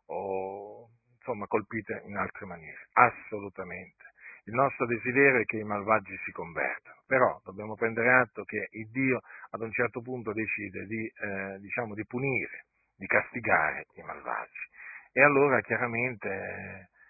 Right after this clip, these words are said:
eh, dobbiamo, dobbiamo considerare la sua giustizia, fermo restando quindi che ci dispiace a noi. A noi ci dispiace nel vedere o nel sentire dire che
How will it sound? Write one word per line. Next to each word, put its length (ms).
eh, 400
dobbiamo, 840
dobbiamo 380
considerare 580
la 120
sua 240
giustizia, 720
fermo 340
restando 460
quindi 280
che 140
ci 140
dispiace 640
a 40
noi. 240
A 80
noi 140
ci 100
dispiace 640
nel 180
vedere 600
o 120
nel 220
sentire 560
dire 380
che 220